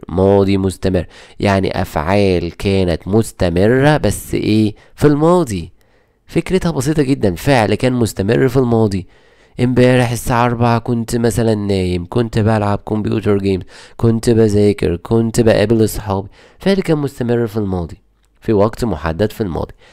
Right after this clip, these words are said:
اهم الكلمات اللي بتستخدم مع الماضي المستمر كلمة all، all مهمة جدا، all، all day يعني طوال النهار، all morning طوال الصباح، all night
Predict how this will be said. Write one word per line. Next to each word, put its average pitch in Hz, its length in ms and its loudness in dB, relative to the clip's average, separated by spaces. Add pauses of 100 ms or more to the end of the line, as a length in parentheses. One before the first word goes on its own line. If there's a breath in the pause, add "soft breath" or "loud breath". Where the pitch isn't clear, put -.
(300 soft breath)
اهم 139 240 0
الكلمات 113 520 2
اللي 127 100 0
بتستخدم 113 560 0
مع 87 220 -2
الماضي 90 340 2
المستمر 92 640 -2
كلمة 98 440 -2 (180)
all، 85 500 2 (380)
all 85 640 2
مهمة 98 280 0
جدا، 82 360 -2
all، 82 520 0 (560 soft breath)
all 139 500 6
day 76 540 0
يعني 85 220 -2
طوال 98 760 4
النهار، 80 500 -6 (580 soft breath)
all 139 420 8
morning 85 680 2
طوال 87 380 4
الصباح، 85 720 -4 (160)
all 135 520 8
night 95 680 0